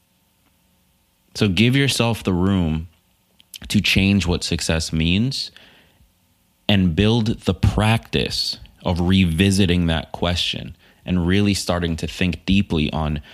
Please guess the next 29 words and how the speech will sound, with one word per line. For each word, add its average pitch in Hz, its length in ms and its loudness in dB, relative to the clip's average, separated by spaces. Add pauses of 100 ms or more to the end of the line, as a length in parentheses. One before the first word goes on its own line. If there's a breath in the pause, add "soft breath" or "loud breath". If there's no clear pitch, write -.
(160 loud breath)
what 98 240 0
it 104 100 2
is 92 200 2
you 78 160 2
actually 87 400 -2
want 76 420 -4
on 82 140 -2
an 78 80 0
emotional 80 680 0
level, 69 400 -6
on 82 80 -6
a 80 80 -4
secondary 87 720 -2
system 76 460 -6
level, 57 340 -6 (340 loud breath)
as 82 220 0
opposed 90 440 2
to 85 100 0
just 87 640 -2
on 82 220 0
that 78 180 -4
logical 78 680 -2
layer. 50 320 -8 (1900)
So 117 140 2
I 110 40 2
hope 127 380 0
this 101 340 2
was 87 240 2
valuable. 95 720 0